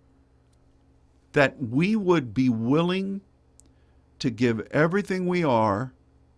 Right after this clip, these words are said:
everything that is needed, so that we can say to our Father, "I have done all that I, that I know I should do.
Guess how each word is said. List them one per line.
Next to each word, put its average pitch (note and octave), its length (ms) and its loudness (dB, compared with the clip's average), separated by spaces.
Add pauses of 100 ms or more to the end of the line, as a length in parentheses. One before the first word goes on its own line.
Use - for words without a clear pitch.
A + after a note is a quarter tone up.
(760)
everything G3 560 2
that G3+ 100 -2
is F3 200 -4
needed, A2 540 0 (600)
so - 220 -4
that A2 200 -4
we C#3+ 180 -2
can F#3+ 200 -4
say G3 360 2
to D#3+ 140 4
our D#3 180 6
Father, G#2+ 640 2 (960)
"I C3 240 2
have A#2 300 -2
done A#2 220 0
all G#2 420 -2 (560)
that G#2 180 0
I, G#2+ 180 2 (560)
that G#2 140 -4
I A2 160 0
know A2+ 300 0
I G#2+ 180 0
should A2+ 340 -10
do. A2+ 380 -4